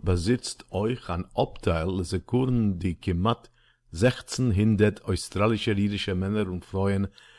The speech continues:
welche haben gedient in der Ersten Weltmilchome zwischen die Anzacs. Bis jetzt haben mehr wie dreihunderttausend Menschen schon besucht, die herumfahrende Ausstellung in mehr wie dreiundzwanzig Orte herum Australien.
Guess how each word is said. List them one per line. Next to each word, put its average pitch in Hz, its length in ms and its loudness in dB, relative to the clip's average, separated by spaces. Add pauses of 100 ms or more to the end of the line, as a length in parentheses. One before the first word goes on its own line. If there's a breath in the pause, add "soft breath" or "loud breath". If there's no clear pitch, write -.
(200 loud breath)
welche 107 240 6
haben 107 260 6
gedient 101 640 4
in 95 240 -4
der 87 280 -2
Ersten 92 500 0
Weltmilchome 87 920 -2 (320 soft breath)
zwischen 92 460 -2
die 87 180 -4
Anzacs. - 760 -2 (600)
Bis 156 400 4
jetzt - 520 0
haben 90 340 2
mehr 120 400 4
wie 90 100 2
dreihunderttausend 101 1120 2
Menschen 98 400 -2
schon 92 200 -2
besucht, 87 600 -4 (380 loud breath)
die 92 140 2
herumfahrende 95 920 0
Ausstellung 98 680 2 (200)
in 95 180 2
mehr 117 380 4
wie 90 160 2
dreiundzwanzig 98 920 2
Orte 113 340 2
herum 82 380 -2
Australien. 85 580 -4